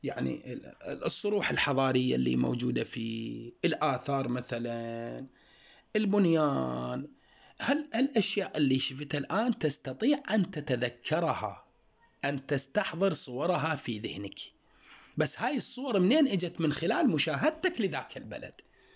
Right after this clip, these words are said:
أما بلد أنت ما شايفه، ما شايفه.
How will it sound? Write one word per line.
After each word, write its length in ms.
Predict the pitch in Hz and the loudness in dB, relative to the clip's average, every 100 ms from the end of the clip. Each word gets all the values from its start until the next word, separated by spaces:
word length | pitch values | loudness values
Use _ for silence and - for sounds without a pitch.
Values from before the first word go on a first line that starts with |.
| _ _ _ _ _ _ _ _ _ _ - - - - | _ _ _ _ _ _ _ _ _ _ -16 -12 -12 0
أما 380 | 269 359 359 320 | 0 2 4 4
بلد 360 | 262 320 330 - | 4 2 2 2
أنت 300 | 311 - 294 | 6 6 6
ما 240 | 320 226 | 4 4
شايفه، 540 | - 117 101 - 113 - _ _ _ _ _ _ _ _ _ _ _ - | 2 -4 -8 -10 -14 -14 _ _ _ _ _ _ _ _ _ _ _ 4
ما 240 | 285 349 | 6 6
شايفه. 420 | 139 - - - | 0 -4 -12 -18